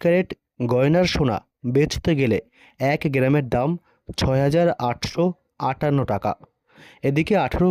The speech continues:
ক্যারেট সোনা আজ কলকাতায় এক গ্রামের দাম পাঁচ হাজার সাতশো তিরানব্বই টাকা, দাম কমেছে আটানব্বই টাকা। এদিকে রূপোর দাম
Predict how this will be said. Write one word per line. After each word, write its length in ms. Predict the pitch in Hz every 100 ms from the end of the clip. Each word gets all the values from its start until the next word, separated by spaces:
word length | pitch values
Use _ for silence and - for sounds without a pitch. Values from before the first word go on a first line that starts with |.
| 175
ক্যারেট 260 | 165 175 - -
সোনা 260 | 139 135 117 156 _ _ _
আজ 240 | 127 131 135 - _ -
কলকাতায় 500 | 143 139 147 139 156 - 131 139
এক 80 | - 117
গ্রামের 320 | 120 135 160
দাম 180 | 135 113 135 - - _ _
পাঁচ 200 | 135 143 165
হাজার 240 | 156 117 110 -
সাতশো 420 | 131 127 - - 185 -
তিরানব্বই 500 | 147 131 120 110 104
টাকা, 180 | 101 - - _ _ _ _ _ _ _
দাম 240 | 113 123 147
কমেছে 400 | - 170 170 - 190 -
আটানব্বই 560 | 139 156 156 147 131 107
টাকা। 200 | 101 107 - _ _ _ _ _ _ -
এদিকে 300 | 139 160 208 160
রূপোর 260 | 147 185 165 135
দাম 140 | 127